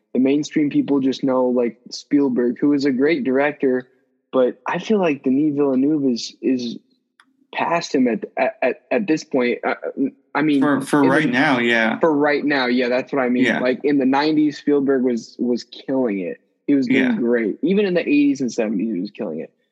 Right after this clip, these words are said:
Speaker 1: Now Spielberg hasn't really made anything that great in a while. And I
Speaker 2: Mm-hmm.
Speaker 1: feel like Den-, Denis Villeneuve is just pumping out great films, Sicario, Prisoners,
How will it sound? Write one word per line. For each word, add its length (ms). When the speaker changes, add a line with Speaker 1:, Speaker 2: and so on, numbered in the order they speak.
Speaker 1:
Now 340
Spielberg 460
hasn't 240
really 240
made 380
anything 460
that 540
great 420
in 120
a 80
while. 880
And 120
I 60
Speaker 2:
Mm-hmm. 100
Speaker 1:
feel 80
like 240
Den-, 300
Denis 380
Villeneuve 420
is 160
just 220
pumping 420
out 200
great 400
films, 320
Sicario, 640
Prisoners, 520